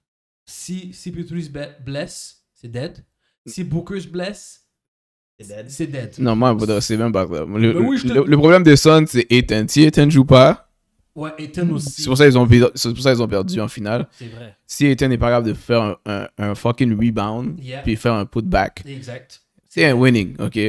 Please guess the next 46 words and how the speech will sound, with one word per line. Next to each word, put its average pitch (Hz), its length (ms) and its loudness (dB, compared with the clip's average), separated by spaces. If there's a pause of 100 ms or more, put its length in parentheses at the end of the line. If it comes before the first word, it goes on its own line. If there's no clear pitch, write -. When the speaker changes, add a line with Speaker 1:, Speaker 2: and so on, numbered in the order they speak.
(300)
Speaker 3:
Le 107 120 -8
partner 127 260 -4
doit 120 200 0
faire, 120 220 0
doit 107 180 0
faire 120 240 -2
average, 120 440 6
genre 107 280 -4
dix-sept 131 480 -4
points, 117 200 0
double-double. 107 680 -2 (160)
S'il 143 200 0
peut 135 60 0
pas 135 120 6
te 117 60 -6
donner 113 240 -2
ça, 123 340 2 (300)
ça, - 260 -4
vous 101 200 -6
avez 107 120 2
pas 110 140 -2
de 107 100 -8
big, 110 240 -2
vous 104 180 -10
allez 101 140 -6
faire, 110 220 -8 (220)
même 135 160 -4
si 156 120 -4
vous 160 100 2
vous 135 100 2
rendez 127 200 2
en 123 100 2
conference 123 360 0
final, 113 420 0 (260)
vous 123 80 -4
allez, 202 160 2 (240)
peu 139 100 0
importe 131 240 0
contre 120 140 -8
qui 131 60 -2
vous 117 140 -2
allez 104 180 -2
jouer 113 160 -2
dans, 107 140 -6 (100)
de 101 140 -6
l'Est, 104 520 -4